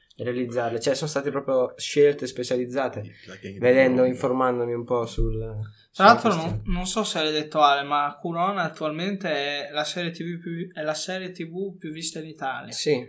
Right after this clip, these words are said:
Speaker 1: esatto, fi-, anche fino a ieri, sì, sì, è stata, gli ultimi giorni è sempre stata la più vista.
Speaker 3: Anche perché, cioè, ehm, non riuscire a vedere la sua pubblicità su Italia uno, su comunque i ta-, i canali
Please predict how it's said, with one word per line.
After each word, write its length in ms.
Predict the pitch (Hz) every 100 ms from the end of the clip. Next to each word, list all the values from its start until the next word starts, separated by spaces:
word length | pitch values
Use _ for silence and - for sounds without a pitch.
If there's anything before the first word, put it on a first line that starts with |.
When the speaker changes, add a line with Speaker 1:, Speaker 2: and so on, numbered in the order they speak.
| _ _
Speaker 1:
esatto, 380 | 123 117 104 -
fi-, 140 | 127
anche 220 | 127 123
fino 200 | 120 123
a 40 | 120
ieri, 320 | 127 139 113
sì, 120 | -
sì, 220 | - 117
è 60 | 110
stata, 420 | - 113 113 113
gli 80 | 120
ultimi 300 | 123 131 127
giorni 300 | 135 143 135
è 20 |
sempre 260 | 117 117 120
stata 260 | 123 117
la 80 | 117
più 140 | 117 117
vista. 240 | 123 -
Speaker 3:
Anche 160 | 202 180
perché, 400 | 180 180 180 170
cioè, 320 | 185 165 135
ehm, 500 | 147 147 143 147 143 _ _ _
non 180 | 170 170
riuscire 300 | 175 170 185
a 40 | 180
vedere 280 | 175 185
la 100 | 180
sua 140 | 175 170
pubblicità 600 | 185 180 175 175 - 170
su 140 | 170
Italia 360 | 175 175 175 175
uno, 420 | 180 208 202 170
su 100 | 165
comunque 600 | - 165 165 165 160 151
i 40 | 151
ta-, 240 | 156 156
i 80 | 165
canali 360 | 165 165 175